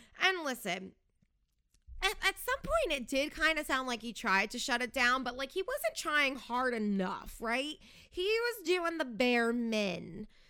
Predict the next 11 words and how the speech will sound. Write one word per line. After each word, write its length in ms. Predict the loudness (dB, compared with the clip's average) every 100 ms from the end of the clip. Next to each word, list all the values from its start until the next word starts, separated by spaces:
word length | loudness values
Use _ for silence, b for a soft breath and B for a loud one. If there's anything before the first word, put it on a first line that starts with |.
| b
The 360 | -4 0 0 0
bare 480 | 2 2 2 -2 -4
min, 560 | -2 0 0 0 -2
like, 320 | -4 -4 -4 -8
true 240 | -8 -2
definition 640 | -2 -2 -4 -2 0 -2
of 440 | 0 2 2 0 -6
the 80 | -4
men 260 | 0 0
are 140 | 0 -2
menning. 500 | -2 -2 -6 -10